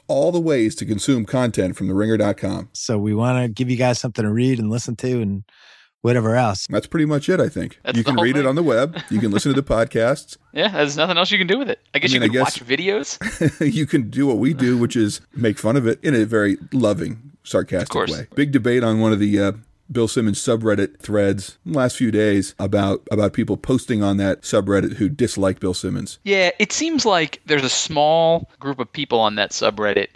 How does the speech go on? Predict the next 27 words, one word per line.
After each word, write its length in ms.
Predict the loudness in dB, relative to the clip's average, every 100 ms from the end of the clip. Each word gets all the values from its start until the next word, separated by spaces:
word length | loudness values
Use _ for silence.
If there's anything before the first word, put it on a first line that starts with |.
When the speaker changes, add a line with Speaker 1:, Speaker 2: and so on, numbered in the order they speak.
| _ -8
Speaker 3:
who, 640 | -4 -2 -2 -4 -6 -8 -12 _
I 80 | -8
guess, 340 | -4 -4 -4
want 300 | -4 -2 -2 -2
to 540 | -2 -2 -4 -6 -10 _ -14
suck 360 | -4 -4 -2
Bill 140 | -2 0
Simmons' 320 | 2 0 -2
dick, 80 | 2
<laughs> 100 | 2 2 0 -4 -8 -14 -4
Speaker 1:
I 60 | -2
Speaker 3:
for 40 |
Speaker 1:
mean, 80 | 0
Speaker 3:
lack 180 | 0 0
of 80 | 0
a 60 |
better 180 | 0 -2
term. 340 | 0 0 0 0
Speaker 1:
I, 60 | -2
I 0 |
Speaker 3:
And 100 | 0 0
Speaker 1:
don't 80 | 0
Speaker 3:
it 60 |
Speaker 1:
get 140 | 0 0
it. 120 | 0 0
It's 200 | -2 0
like, 280 | 0 -2